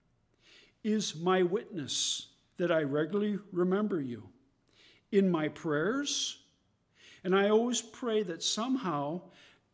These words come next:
now or in the future, I might, by God's will,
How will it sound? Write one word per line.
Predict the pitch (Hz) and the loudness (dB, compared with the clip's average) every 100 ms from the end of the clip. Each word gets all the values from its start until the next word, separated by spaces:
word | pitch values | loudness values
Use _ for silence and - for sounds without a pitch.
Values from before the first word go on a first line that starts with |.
| - | -4
now | 147 165 214 226 | 0 2 4 2
or | 233 196 | 0 0
in | - 185 | 0 0
the | 202 196 | 0 -4
future, | 214 196 196 - 127 135 | -4 -6 -6 -8 -6 -8
I | 139 156 | -4 -2
might, | 165 175 202 | 2 2 2
by | 180 151 | 0 -2
God's | 123 131 151 190 - | -2 -2 -2 -2 -4
will, | 196 127 117 139 | -2 -4 -6 -10